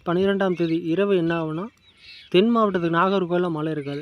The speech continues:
தென் மாவட்டத்துக்கு, நாகர்கோவில், திருநெல்வேலிக்கும் வடக்க பக்கம், வடக்கு ப-, பகுதியில் தான் மழை பெய்யுது. அப்படியே பதிமூணாம் தேதி அதிகாலையில் என்ன ஆகும் அப்படின்னா, அந்த மழை பெய்கிற இடத்துலையே தான் பெஞ்சிருக்கும்.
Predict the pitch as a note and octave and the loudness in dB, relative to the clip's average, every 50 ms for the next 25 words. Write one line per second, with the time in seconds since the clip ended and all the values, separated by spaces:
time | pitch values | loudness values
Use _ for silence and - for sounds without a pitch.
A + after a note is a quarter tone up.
0 | - - - D#3+ E3+ F3+ F#3 F3+ E3+ D#3 D#3+ D3 D#3 D3+ E3+ D#3+ D3+ D#3+ E3+ F3+ | -10 -6 -4 -2 0 0 0 0 -2 -4 -6 -8 -8 -10 -8 -6 -4 -4 -2 -2
1 | F#3+ F3+ D#3+ D#3 D#3 D#3 D3+ C#3 - - F3 F#3 G3+ G3 G3 F#3 E3 D#3+ D#3+ D3+ | -2 -2 -2 -4 -4 -6 -6 -6 -6 -4 -2 0 0 0 0 0 -2 -2 -2 -4
2 | C#3+ - - G#3+ G#3+ F3 D3 D3 D#3+ F#3+ G3+ - - G#3 F3 - - - - - | -4 -6 -10 -10 -8 -6 -6 -4 -4 -4 -6 -6 -6 -8 -8 -8 -14 -20 -14 -12
3 | D#3 D3 - - E3+ D#3 D3+ D3+ E3 F#3 F3+ - - F#3 E3 E3 D#3 D3+ C#3 - | -12 -12 -12 -12 -12 -8 -6 -4 -4 -4 -6 -6 -8 -8 -6 -6 -8 -10 -12 -16
4 | _ _ _ _ _ - - _ _ _ _ _ _ - E3 E3 E3 E3 E3 E3 | _ _ _ _ _ -20 -20 _ _ _ _ _ _ -4 -2 0 2 2 2 0
5 | D#3 F#3+ G#3 F#3+ D#3 D#3 E3 D#3+ D#3 D3+ C#3+ C#3 C#3 - _ _ _ _ _ _ | 0 -2 -2 0 0 0 0 0 0 0 0 0 -2 -6 _ _ _ _ _ _
6 | - - - - - - - _ _ _ _ _ _ _ _ _ _ _ _ _ | -20 -20 -20 -20 -20 -20 -20 _ _ _ _ _ _ _ _ _ _ _ _ _
7 | _ _ E3 E3+ F3 - G#3 A3+ A#3+ B3+ B3+ A#3+ - _ _ _ _ _ _ _ | _ _ 0 0 2 4 2 4 4 2 -2 -4 -8 _ _ _ _ _ _ _
8 | _ _ _ _ _ _ - E3 E3+ F#3 G#3+ A#3 A3+ A3 G#3 F#3+ F#3 F3+ F#3 F3+ | _ _ _ _ _ _ -2 2 2 4 4 4 2 2 2 2 2 2 2 0
9 | E3 E3+ F#3 G3 F3+ G3+ G3 F#3+ F#3+ F#3+ F#3+ F3+ E3+ E3+ F3+ F3+ F3+ E3+ E3+ E3 | 0 0 0 0 2 2 2 2 2 0 0 0 0 0 0 0 0 -2 -4 -6
10 | D#3+ C#3 C3+ D3 D3 E3+ G#3 C#4+ C4 F#3+ D#3+ D#3 D#3 D#3 D3 D#3 E3+ G3 G#3 G#3 | -8 -8 -8 -6 -8 -8 -10 -10 -10 -8 -6 -6 -6 -4 -4 -2 -2 0 -2 -2
11 | F#3+ - - - - - - - - - - - - - - - - - - - | -4 -6 -10 -18 -18 -18 -18 -18 -20 -20 -20 -20 -20 -20 -20 -20 -20 -20 -14 -4
12 | - D#3 E3 F#3+ G3 G3+ F#3+ F3+ E3+ F3+ F3 E3+ E3 F3+ F#3 F3 F3 E3 D#3+ D#3 | 0 4 4 6 4 4 2 2 0 0 0 0 0 0 0 0 0 0 0 -2
13 | C#3+ C#3+ C3 C#3 D#3 - | -2 -4 -6 -6 -10 -12